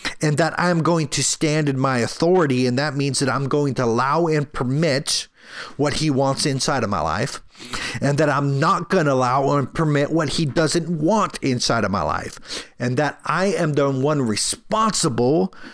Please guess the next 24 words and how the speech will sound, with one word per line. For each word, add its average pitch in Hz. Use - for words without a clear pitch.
to 120
make 135
that 113
decision, -
and 101
that 110
this 151
is 147
how -
the 104
kingdom 113
of 95
heaven -
begins 113
to -
invade 104
our 95
heart -
and 113
how 127
it 101
begins 107
to 104
invade 101